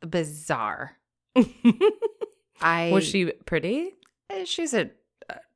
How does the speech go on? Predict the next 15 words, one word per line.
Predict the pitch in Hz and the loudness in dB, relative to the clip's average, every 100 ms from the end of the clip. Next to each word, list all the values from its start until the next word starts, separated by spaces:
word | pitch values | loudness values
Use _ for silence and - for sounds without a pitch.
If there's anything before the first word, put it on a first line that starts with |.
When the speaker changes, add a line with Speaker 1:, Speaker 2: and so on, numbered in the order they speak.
| - | -10
Speaker 1:
attractive | 175 156 147 151 151 | -4 -4 -4 -8 -6
enough | 151 147 - | -6 -8 -8
woman, | 151 139 156 185 | -8 -6 -6 -6
but | 147 - _ _ _ | -6 -8 _ _ _
not | 165 156 151 | -14 -12 -10
my | 151 160 | -10 -10
type. | - 175 339 - | -6 -6 -6 -10
Is | 254 220 | -10 -2
Speaker 2:
<laughs> | |
Speaker 1:
that | 196 202 220 - 285 - - - - - - - 277 - | 0 0 -6 -2 -2 -2 -6 0 2 2 2 2 2 0
<laughs> | 269 - 269 - - - - - 427 - - | -4 -2 -4 -6 -10 -6 -6 -4 -8 -6 0
Speaker 2:
How | 208 | 4
old | - 185 170 | 6 6 2
was | 170 165 | -2 -2
she? | - 196 143 113 | -2 -2 -2 -6